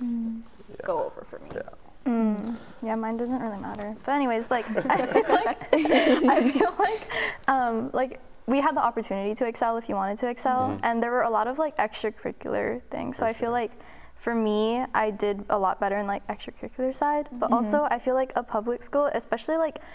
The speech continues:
Speaker 1: Mililani, what I noticed is that, like, when we were prepping for college, they were more focused about, like,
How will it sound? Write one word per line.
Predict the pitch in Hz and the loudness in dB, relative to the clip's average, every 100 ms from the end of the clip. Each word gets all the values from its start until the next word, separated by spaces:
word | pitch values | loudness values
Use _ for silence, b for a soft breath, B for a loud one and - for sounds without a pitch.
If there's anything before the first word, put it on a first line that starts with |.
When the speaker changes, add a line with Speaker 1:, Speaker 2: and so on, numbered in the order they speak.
| B B | B B
Speaker 1:
Mililani, | 240 247 208 202 220 | 0 2 2 2 2
what | 247 | 2
I | 262 | 2
noticed | 262 262 302 - | 4 2 2 -2
is | 240 | -2
that, | 240 226 220 - | 2 2 0 -4
like, | - 226 214 - | -2 -2 -2 -4
when | 233 | -2
we | 226 | 0
were | 247 | 0
prepping | 285 254 - 294 | 0 -2 0 0
for | 269 | 0
college, | 226 196 185 208 269 - - | 0 2 2 2 0 -2 -4
they | |
were | 226 226 | 0 0
more | 220 233 | 0 0
focused | 254 262 302 285 | 0 0 -2 0
about, | 247 220 | 0 0
like, | 208 190 | 0 -2